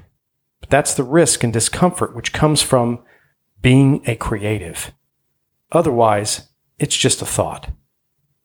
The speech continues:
Making something from scratch and in the moment is one of the most generous things we get to do if we choose to.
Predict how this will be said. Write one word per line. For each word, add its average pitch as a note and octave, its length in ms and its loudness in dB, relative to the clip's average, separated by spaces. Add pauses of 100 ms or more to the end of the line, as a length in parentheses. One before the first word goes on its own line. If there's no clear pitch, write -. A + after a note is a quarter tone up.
(500)
Making E3+ 400 2
something D#3+ 460 2
from B2+ 260 -2
scratch - 800 -2 (380)
and A#2 240 -4
in F3+ 180 6
the G#3 80 6
moment C#3+ 640 2 (640)
is A2+ 200 -4
one C3+ 240 2
of A#2+ 80 0
the A#2 80 2
most A2+ 460 0
generous D3 560 2
things A2+ 500 -2
we G#2+ 100 -10
get A2 340 -4
to B2 120 -4
do A2 440 -6 (840)
if - 180 -12
we G2 80 -8
choose - 360 2
to. - 360 -8